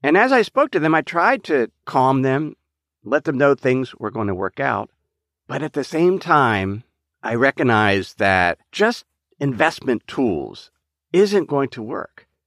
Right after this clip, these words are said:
How is a retiree supposed to stomach fifty to sixty percent drop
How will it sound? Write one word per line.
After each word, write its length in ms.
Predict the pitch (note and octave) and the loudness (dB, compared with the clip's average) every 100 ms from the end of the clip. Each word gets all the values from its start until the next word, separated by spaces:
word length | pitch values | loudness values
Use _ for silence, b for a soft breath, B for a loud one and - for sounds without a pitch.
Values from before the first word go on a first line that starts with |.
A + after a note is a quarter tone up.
| _ _ _ _ _ _ _ | _ _ _ _ _ _ _
How 340 | F#3+ B3+ D4+ | 0 2 2
is 120 | C#4 | 0
a 40 | A3+ | 0
retiree 840 | G3+ - F#3 F#3 F#3 B3 D3 E2 - _ _ | -2 -2 -2 0 0 -2 -4 -6 -12 _ _
supposed 680 | - F3 - G3+ G#3+ G#3 - | -12 -12 -2 2 4 2 -6
to 100 | E3 | -12
stomach 760 | - - G3 G3 F#2+ - - _ _ _ _ _ | -12 -4 -2 0 -4 -8 -20 _ _ _ _ _
fifty 580 | G3 G3 - C3+ F2 - | 2 2 0 -6 -6 -8
to 80 | - | -12
sixty 480 | A2 - F3+ - C3+ | -12 -4 -6 -4 -12
percent 540 | - G#2+ - F#2+ - _ _ - | -10 -8 -6 -6 -6 _ _ -2
drop 340 | A#2+ G2+ - | 2 2 0